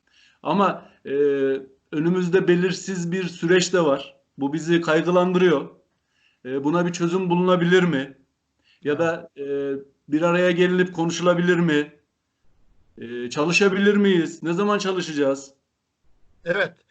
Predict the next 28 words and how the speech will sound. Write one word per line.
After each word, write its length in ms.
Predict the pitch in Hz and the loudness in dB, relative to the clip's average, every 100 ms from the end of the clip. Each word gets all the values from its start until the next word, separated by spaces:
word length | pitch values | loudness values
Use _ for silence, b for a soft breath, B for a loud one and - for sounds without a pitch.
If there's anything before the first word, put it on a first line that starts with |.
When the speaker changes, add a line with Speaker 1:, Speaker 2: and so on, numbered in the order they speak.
| _ _ _ | _ _ _
Speaker 2:
Şimdi 280 | - 190 190 | -10 -8 -2
tabii, 320 | 208 214 214 - _ _ _ - | -2 0 -2 -4 _ _ _ -14
e, 260 | 202 185 170 | -8 -4 0
ben 160 | 202 | 0
sizin 360 | 196 180 202 196 | 0 -8 -8 -4
durumunuzu 500 | 190 202 196 180 220 | -4 -2 -4 -6 -4
tahmin 320 | 208 202 226 | 0 0 0
ediyorum. 500 | 254 233 202 147 117 _ _ _ | -2 0 0 0 -6 _ _ _
Yani 180 | 175 151 | -8 -4
Speaker 1:
Evet. 100 | 143 | -2
Speaker 2:
nedir 220 | 185 156 151 | -2 -6 -16
işte, 400 | - 175 180 165 | -8 -2 -2 -2
belli 280 | 180 175 | -4 -2
bir 220 | 170 175 170 b b b b - | -2 -2 -4 b b b b -6
tıraş 380 | 170 180 170 185 | 2 2 2 -6
ücretiniz 680 | 175 170 175 170 170 156 | -10 -4 -4 -2 -6 -6
var. 160 | 135 156 | -6 -8
Günde 360 | 151 170 170 170 - | -6 -4 -2 -2 -2
Speaker 1:
Evet. 180 | 143 147 | -6 -4
Speaker 2:
bir 100 | 175 | -4
insanın, 480 | 165 175 170 170 170 b b | -4 -4 -4 -4 -8 b b
bir 100 | 160 | -4
insanın 260 | 175 175 170 | -2 0 0
yapabileceği 540 | 165 170 160 156 165 165 | 2 2 -2 0 0 0
tıraş 360 | 165 180 170 156 | 2 0 0 -4
belli. 300 | 139 127 208 _ b b b b | -8 -8 -14 _ b b b b
Speaker 1:
Tabii. 220 | 139 117 | -6 0
Speaker 2:
Dolayısıyla 720 | 190 190 180 190 185 175 | 0 0 -2 0 0 0